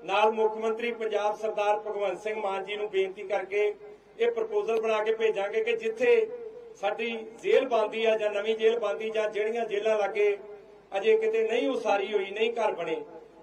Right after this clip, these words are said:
ਉੱਥੇ ਲਗਭਗ ਕੋਈ ਪੰਜ ਸੌ ਮੀਟਰ ਦੇ ਦਾਇਰੇ ਵਿੱਚ ਕਿਤੇ ਵੀ ਉਸਾਰੀ ਨਾ ਹੋਵੇ, ਕਿਉਂਕਿ ਜਦੋਂ ਜ਼ੈਮਰ ਲੱਗਦੇ ਆ ਉਹਦੇ ਬਾਅਦ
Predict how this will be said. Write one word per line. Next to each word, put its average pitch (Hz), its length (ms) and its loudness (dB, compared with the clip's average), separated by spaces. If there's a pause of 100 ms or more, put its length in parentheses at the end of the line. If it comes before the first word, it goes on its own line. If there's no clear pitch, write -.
ਉੱਥੇ 240 220 2
ਲਗਭਗ 233 520 2
ਕੋਈ 240 200 -2
ਪੰਜ 208 280 0
ਸੌ 240 160 2
ਮੀਟਰ 226 280 0
ਦੇ 226 180 2
ਦਾਇਰੇ 202 300 2
ਵਿੱਚ 202 240 0
ਕਿਤੇ 220 300 0
ਵੀ 233 160 2
ਉਸਾਰੀ 190 380 0
ਨਾ 190 120 -4
ਹੋਵੇ, 190 320 2 (440)
ਕਿਉਂਕਿ 220 280 2
ਜਦੋਂ 226 340 0
ਜ਼ੈਮਰ 202 340 -2
ਲੱਗਦੇ 220 400 4
ਆ 220 140 2 (580)
ਉਹਦੇ 240 260 4
ਬਾਅਦ 240 320 2